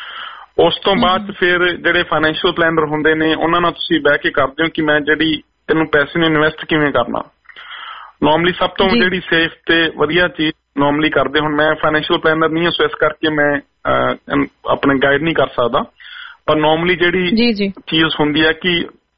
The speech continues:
Speaker 1: ਅਹ, ਪ੍ਰਾਪਰਟੀ ਦੇ ਵਿੱਚ basically ਉਹਨੂੰ ਇਨਵੈਸਟ, ਜਿਵੇਂ ਘਰ ਲਿਆ ਜਾ-, ਮਤਲਬ ਲੈ ਸਕਦੇ ਨੇ। So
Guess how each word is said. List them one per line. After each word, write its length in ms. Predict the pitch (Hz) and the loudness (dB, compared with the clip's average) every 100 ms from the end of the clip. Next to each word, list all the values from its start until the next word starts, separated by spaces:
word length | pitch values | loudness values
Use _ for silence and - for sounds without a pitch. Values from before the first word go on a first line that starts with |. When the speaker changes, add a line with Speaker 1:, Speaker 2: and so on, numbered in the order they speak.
| - | -4
Speaker 1:
ਅਹ, 160 | - - _ - | -4 -6 _ 0
ਪ੍ਰਾਪਰਟੀ 440 | 160 - 185 185 | 0 0 -2 0
ਦੇ 120 | 175 | 2
ਵਿੱਚ 280 | 165 160 - | 0 -2 0
basically 520 | 151 143 160 160 151 | -2 0 0 0 2
ਉਹਨੂੰ 140 | 156 156 | 2 2
ਇਨਵੈਸਟ, 420 | 143 131 - - - | 2 0 -2 -16 -12
ਜਿਵੇਂ 320 | 131 139 143 | -2 0 0
ਘਰ 280 | 131 - 147 | -2 0 0
ਲਿਆ 220 | 127 135 | 2 2
ਜਾ-, 200 | 131 - _ _ - | 0 -4 _ _ -6
ਮਤਲਬ 640 | 139 135 135 127 131 123 131 | -2 2 2 2 0 0 0
ਲੈ 140 | 127 | 0
ਸਕਦੇ 360 | - 127 120 110 | 0 -4 -2 -4
ਨੇ। 120 | - _ _ - - - - - - - - - - | -6 _ _ -18 -14 -12 -12 -12 -12 -12 -10 -4 2
So 260 | 156 156 | 2 2